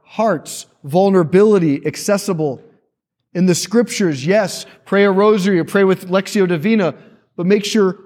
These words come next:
all the places of your heart are being brought to the prayer time. Psychologists call it dissociative behaviors or dissociative ways. Some people call it spiritual bypassing, but it's simply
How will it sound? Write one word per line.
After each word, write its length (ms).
all 320
the 120
places 520
of 100
your 140
heart 460
are 100
being 340
brought 380
to 100
the 100
prayer 340
time. 360
Psychologists 600
call 220
it 160
dissociative 640
behaviors 560
or 80
dissociative 680
ways. 380
Some 160
people 180
call 220
it 40
spiritual 540
bypassing, 1000
but 80
it's 140
simply 480